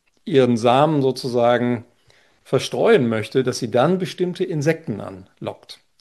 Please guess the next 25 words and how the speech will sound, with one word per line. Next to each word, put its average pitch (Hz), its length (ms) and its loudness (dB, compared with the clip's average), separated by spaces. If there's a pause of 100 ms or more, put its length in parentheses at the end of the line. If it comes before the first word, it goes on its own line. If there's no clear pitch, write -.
Also 107 160 -12
so 107 160 -2
funktioniert 139 520 0
das 135 100 2
in 127 120 0
der 127 100 0
Natur, 180 480 -2
ne? 139 240 -6
Andere 123 400 -2
Tiere 139 360 -2
werden 120 300 2 (640)
angelockt 175 880 4 (160)
und 139 680 2 (400)
werden 131 220 4
dann 165 100 4
praktisch 139 400 -4
genutzt, 139 880 2 (340)
um 131 340 6
dann 127 200 4
im 147 120 0
Verdauungstrakt, 139 960 2
ne? 156 240 0
Tiere 127 300 -2
nehmen 123 280 -2
dann 117 300 -2